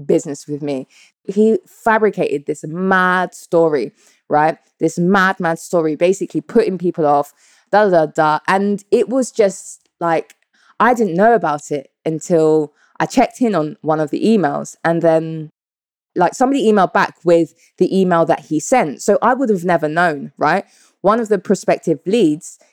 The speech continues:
emailed back with exactly what he sent and saying, "Well, what about this? We just received this, so we're not doing business with you anymore." So all of a sudden, I went from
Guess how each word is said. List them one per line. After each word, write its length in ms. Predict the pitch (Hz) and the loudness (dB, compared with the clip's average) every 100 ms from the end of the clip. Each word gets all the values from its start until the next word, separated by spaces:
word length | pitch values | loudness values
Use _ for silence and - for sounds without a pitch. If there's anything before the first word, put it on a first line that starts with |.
| - | -4
emailed 360 | 190 202 180 165 | 2 4 2 2
back 300 | 190 - - | -2 -2 0
with 340 | 160 151 - _ _ | 2 2 -4 _ _
exactly 420 | 165 175 170 - 156 | -2 0 -2 -2 -2
what 200 | 151 - | -2 -4
he 120 | 156 | -6
sent 460 | - 202 156 156 170 170 | 0 0 0 -6 -20 -14
and 140 | 156 151 | -10 -4
saying, 240 | 156 156 | -2 0
"Well, 280 | 165 156 - _ _ - | 2 2 0 _ _ -2
what 180 | 185 | 0
about 380 | 147 - 160 139 | 0 0 -2 0
this? 340 | 175 185 165 170 | 0 0 0 -2
We 100 | 165 | 0
just 240 | 160 - | -2 -4
received 400 | 156 - 156 143 | -4 2 0 2
this, 220 | 185 180 | 0 0
so 300 | - 156 151 - _ 160 | -2 0 0 -2 _ 0
we're 80 | |
not 180 | 175 147 | 0 0
doing 220 | 175 160 | 2 2
business 340 | 156 247 202 - | 2 0 -2 -10
with 160 | 156 | -10
you 60 | 147 | -8
anymore." 340 | 151 147 147 | -8 -8 -10
So 400 | 156 - 196 185 170 _ _ - | -10 -2 2 2 0 _ _ 2
all 180 | 226 | 2
of 80 | 254 | 2
a 60 | 208 | -2
sudden, 480 | 233 240 - 143 131 _ | -2 -2 -2 -8 -10 _
I 100 | 160 | -2
went 300 | 175 185 147 | 0 -2 -6
from 440 | - 170 160 160 | -4 -2 -2 -8